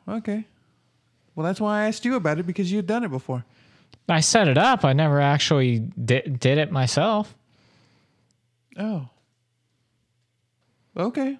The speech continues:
Speaker 1: Well, shit.
Speaker 2: I, I set, I set, I set it up so that the next time that we were gonna take the Uber, I could, you know, I could be the one to call it, but the people I was with took care of that.
Speaker 1: Oh,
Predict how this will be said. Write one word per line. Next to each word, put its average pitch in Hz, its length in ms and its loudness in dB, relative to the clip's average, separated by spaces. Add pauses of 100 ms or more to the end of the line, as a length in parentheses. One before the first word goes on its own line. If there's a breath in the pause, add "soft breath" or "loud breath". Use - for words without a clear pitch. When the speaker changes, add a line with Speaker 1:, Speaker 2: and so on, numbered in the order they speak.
(120)
Speaker 1:
Well, 185 240 -8 (260)
shit. - 380 -8 (960)
Speaker 2:
I, 165 240 4
I 143 140 4
set, 165 280 2
I 160 140 4
set, 160 300 2
I 156 120 4
set 151 280 2
it 147 100 2
up 180 180 2
so 143 220 4
that 131 460 2 (360)
the 135 340 2
next 131 240 2
time 143 140 4
that 131 160 2
we 131 100 2
were 131 140 2
gonna 131 180 4
take 143 220 2
the 151 100 2
Uber, 117 340 4
I 113 140 4
could, 127 320 0
you 139 120 0
know, 113 200 2
I 95 160 2
could 123 380 -2 (360)
be 135 120 2
the 123 120 0
one 120 160 2
to 120 60 0
call 151 300 2
it, 143 180 0
but 101 340 2 (1200 loud breath)
the 117 260 2 (280)
people 123 340 0
I 120 120 4
was 123 340 0
with 123 180 2 (560)
took - 180 -2
care 180 200 2
of 123 100 0
that. 107 280 0 (400 loud breath)
Speaker 1:
Oh, 196 240 -2